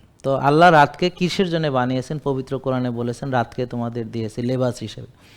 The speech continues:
তো রাত কেন লেবাস? কারণ দেখেন, এই অন্ধকারটাই হচ্ছে লেবাস, মানে এই,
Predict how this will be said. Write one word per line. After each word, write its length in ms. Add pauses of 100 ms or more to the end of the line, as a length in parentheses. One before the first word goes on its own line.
(720)
তো 80
রাত 300
কেন 220
লেবাস? 380
কারণ 200
দেখেন, 200
এই 60
অন্ধকারটাই 680
হচ্ছে 180
লেবাস, 440
মানে 420
এই, 400